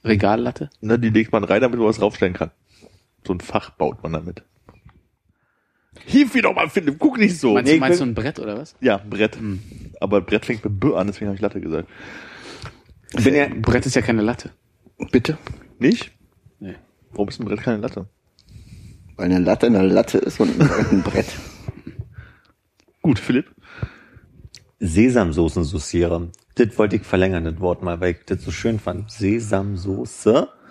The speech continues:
Speaker 3: und dann so, aber da ist Sierre, das geht noch. Und dann dachte ich, wie kann man da jetzt noch andere Wörter ranhängen, dass es so ein,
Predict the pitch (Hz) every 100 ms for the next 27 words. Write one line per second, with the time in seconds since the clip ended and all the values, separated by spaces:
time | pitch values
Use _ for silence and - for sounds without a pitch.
0 | - - - - 95 90 92 90 80 98
1 | 120 - 104 107 92 - - - - 104
2 | 117 151 147 165 196 214 _ _ _ _
3 | - 107 120 123 175 277 - - - -
4 | _ 107 113 127 127 117 113 123 117 113
5 | 107 135 175 143 117 123 127 123 117 113
6 | 110 104 117 123 113 101 113 - 107 104